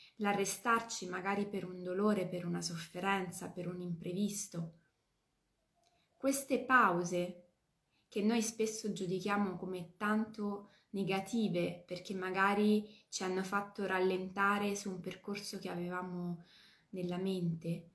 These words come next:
in realtà sono il tesoro più prezioso che abbiamo,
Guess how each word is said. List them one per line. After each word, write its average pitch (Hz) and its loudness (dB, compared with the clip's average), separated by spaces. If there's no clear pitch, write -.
in 220 4
realtà 240 4
sono 233 2
il - -4
tesoro 240 0
più 214 -2
prezioso 214 -6
che 208 -4
abbiamo, 175 0